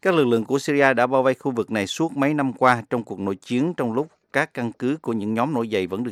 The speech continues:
duy trì trong khu vực từng là một điểm nóng trong thời gian đầu của cuộc xung đột. Cùng với việc các chiến binh đối lập rời khỏi quận Wa'al, hàng trăm thường dân cũng đi bằng xe buýt rời khỏi khu vực này. Đài quan sát nhân quyền Syria có trụ sở ở Anh chuyên theo dõi tình hình bạo động ở Syria nói rằng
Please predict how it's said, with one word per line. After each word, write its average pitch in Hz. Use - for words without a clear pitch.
duy 113
trì 101
trong 110
khu 123
vực 107
từng 98
là 92
một 90
điểm 95
nóng 113
trong 113
thời 92
gian 107
đầu 95
của 107
cuộc 90
xung 113
đột. 104
Cùng 135
với 165
việc 151
các 165
chiến 175
binh 147
đối 147
lập 170
rời 117
khỏi 113
quận 107
Wa'al, 127
hàng 104
trăm 127
thường 104
dân 123
cũng 123
đi 127
bằng 107
xe 123
buýt 156
rời 101
khỏi 95
khu 131
vực 107
này. 107
Đài 110
quan 123
sát 165
nhân 147
quyền 104
Syria 123
có 139
trụ 110
sở 110
ở 117
Anh 123
chuyên 117
theo 120
dõi 101
tình 110
hình 98
bạo 92
động 92
ở 101
Syria 117
nói 123
rằng 107